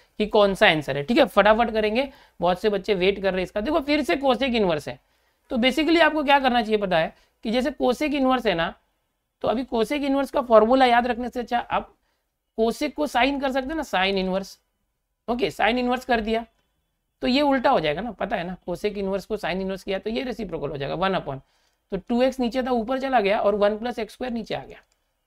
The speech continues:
ओके। ऐसा करने से क्या हो गया कि थोड़ा सा सिंपल हो गया अपने लिए।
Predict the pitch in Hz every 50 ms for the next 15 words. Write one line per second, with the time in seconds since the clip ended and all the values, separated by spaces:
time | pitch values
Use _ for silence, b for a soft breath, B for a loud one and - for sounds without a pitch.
0 | _ _ _ _ _ _ _ _ _ _ _ _ - - - - _ _ _ _
1 | _ _ _ - - 196 233 220 311 277 302 294 294 294 277 302 247 294 277 262
2 | 247 240 240 247 247 277 233 247 233 240 240 269 - - - - 202 202 190 202
3 | 190 156 139 139 139 156 - 170 156 143 143 147